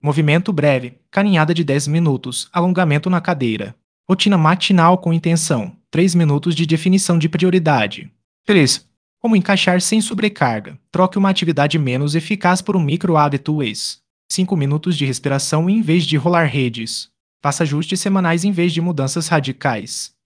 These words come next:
Método em três passos para superar exaustão mental e recuperar foco e concentração. Um.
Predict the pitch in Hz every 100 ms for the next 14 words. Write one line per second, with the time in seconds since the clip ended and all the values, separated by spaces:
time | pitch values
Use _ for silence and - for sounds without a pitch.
0 | - 151 165 160 156 151 156 - 135 139
1 | 135 - 156 151 156 170 165 185 170 156
2 | - 190 202 190 170 175 170 170 180 165
3 | 160 156 175 - 170 165 147 170 156 170
4 | - 131 143 - 165 156 117